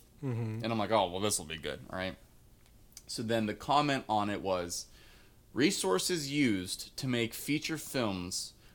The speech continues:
Speaker 2: would be better spent on women's health clinics in underserved areas."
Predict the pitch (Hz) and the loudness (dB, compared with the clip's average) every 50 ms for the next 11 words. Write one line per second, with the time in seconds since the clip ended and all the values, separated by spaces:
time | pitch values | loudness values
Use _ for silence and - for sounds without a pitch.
0 | - - - 117 117 110 113 107 101 104 123 123 131 143 151 143 - - - - | -12 -2 -2 -2 2 2 0 0 2 4 4 4 4 4 2 0 0 -4 -4 0
1 | - 117 117 110 - - 104 107 104 107 110 120 120 120 117 - - 123 110 110 | 2 2 2 2 0 0 -2 0 0 2 2 2 2 0 -2 -2 0 2 2 2
2 | - - - - 110 101 95 95 - - - - - 98 95 - - 101 104 98 | 0 -4 -8 -6 -4 -4 -4 -4 -4 -6 -6 -6 -6 -8 -6 -4 -4 -2 -2 -2
3 | 101 101 - - 92 90 87 85 - - - - 90 85 60 50 - - - - | -4 -4 -6 -4 -2 -2 -2 -2 -4 -8 -8 -6 -4 -4 -4 -8 -10 -12 -10 -10
4 | - - - | -10 -10 -12